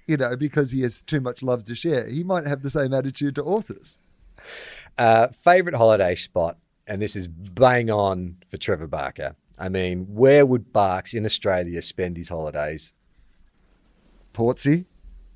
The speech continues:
Speaker 2: No, no, no.
Speaker 1: Gold Coast.
Speaker 2: Specifically?
Speaker 1: Coolangatta. Noosa?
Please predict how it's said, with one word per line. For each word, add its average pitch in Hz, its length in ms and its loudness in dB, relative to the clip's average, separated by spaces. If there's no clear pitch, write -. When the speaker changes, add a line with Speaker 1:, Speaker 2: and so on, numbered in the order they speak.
Speaker 2:
No, 101 360 2
no, 101 240 2
no. 85 280 -6
Speaker 1:
Gold 131 240 0
Coast. - 420 -12
Speaker 2:
Specifically? 123 1040 0
Speaker 1:
Coolangatta. 127 680 -4
Noosa? 185 460 4